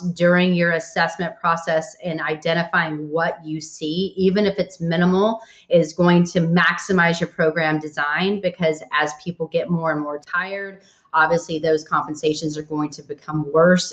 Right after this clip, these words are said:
and therefore it can impact everything that you're having your client do. So as we're gonna recap just quickly on some of those, um, uh, um, points that you see,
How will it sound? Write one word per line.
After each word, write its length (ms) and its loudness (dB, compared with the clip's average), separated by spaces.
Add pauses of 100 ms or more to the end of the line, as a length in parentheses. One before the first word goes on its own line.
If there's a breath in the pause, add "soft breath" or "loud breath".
and 160 4
therefore 340 2
it 80 -6
can 440 2 (320 loud breath)
impact 540 4
everything 460 2
that 120 -2
you're 100 0
having 360 0
your 120 -4
client 540 -4
do. 420 0 (340 loud breath)
So 580 6 (160)
as 320 2
we're 160 -2
gonna 180 -4
recap 480 -2
just 240 -14
quickly 400 -2
on 160 0
some 180 -6
of 160 -4
those, 460 0 (100)
um, 320 0 (200)
uh, 340 -6 (500)
um, 460 -8 (300)
points 260 4
that 200 2
you 120 4
see, 640 0